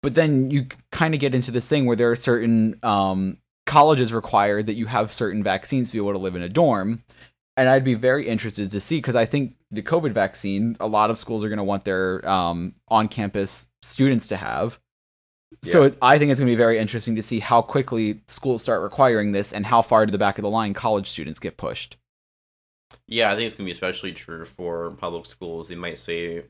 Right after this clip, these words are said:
Speaker 2: you know, I could see a situation where next year they're saying if you wanna come to school in person, you have to have the vaccine. If you can't get it, you're gonna end up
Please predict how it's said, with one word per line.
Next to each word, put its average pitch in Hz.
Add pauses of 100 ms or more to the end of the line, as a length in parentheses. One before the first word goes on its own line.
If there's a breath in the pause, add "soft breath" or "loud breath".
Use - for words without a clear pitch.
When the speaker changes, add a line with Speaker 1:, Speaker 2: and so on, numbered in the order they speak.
(100)
Speaker 2:
you 92
know, 85
I 98
could 104
see 113
a 104
situation 98
where 90
next 90
year 90
they're 82
saying 85
if 85
you 90
wanna 90
come 87
to 82
school 90
in 80
person, 85
you 82
have 80
to -
have 80
the 82
vaccine. 80
If -
you 87
can't -
get 85
it, 87
you're 82
gonna 80
end 82
up 73